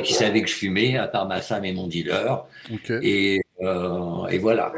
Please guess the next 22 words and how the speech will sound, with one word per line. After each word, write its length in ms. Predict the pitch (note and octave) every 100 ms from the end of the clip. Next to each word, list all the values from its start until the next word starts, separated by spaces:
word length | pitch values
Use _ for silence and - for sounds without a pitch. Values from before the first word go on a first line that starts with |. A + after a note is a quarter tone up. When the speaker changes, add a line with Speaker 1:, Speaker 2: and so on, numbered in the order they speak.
| F2
Speaker 1:
Même 180 | G2+ G#2+
si 280 | - A2+ G2+
je 160 | G2
sentais 460 | F2+ F#2 F2+ - G#2+
la 140 | F#2+
beuh, 340 | F#2 G#2+ A2 G#2
que 120 | -
tout 140 | G2+
le 60 | G#2+
monde 180 | A2 A2
savait 320 | A2+ G#2+ G#2
que 60 |
je 60 | -
fumais, 480 | F#2+ F#2+ B2 C3+ - - - - -
je 240 | E2 F2
déniais, 920 | E2+ F#2 A#2 G#2 G#2 G#2 G2+ A#2+ A#2
mais 140 | F#2+ F2
alors, 480 | F#2+ G#2 G2+ D#2+
euh, 340 | D#2 D#2 D2 -
absolument 640 | E2+ - F#2+ F2 E2+ D#2+ D2+
pas. 220 | G#2 G2
C'est 340 | - C2 -